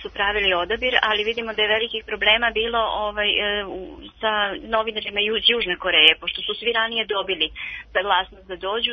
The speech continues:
za njih je, ovaj, ta saglasnost kasnila, tako da pretpostavljam da su oni možda prošli neku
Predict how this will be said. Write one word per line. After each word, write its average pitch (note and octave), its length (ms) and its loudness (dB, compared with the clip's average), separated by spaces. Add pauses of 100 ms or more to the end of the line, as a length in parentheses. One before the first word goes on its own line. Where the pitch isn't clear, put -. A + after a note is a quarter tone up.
za G#3+ 80 -8
njih G#3 280 -10
je, G3+ 140 -4
ovaj, F#3+ 360 -2
ta F#3+ 180 -4
saglasnost F#3 480 -2
kasnila, A#3 480 -2 (360)
tako G#3+ 220 0
da G#3+ 100 -6
pretpostavljam G3+ 600 -8
da G#3 100 -6
su G#3+ 120 -6
oni G#3 180 -2
možda G3 280 -2
prošli F#3+ 440 0
neku E3+ 480 -2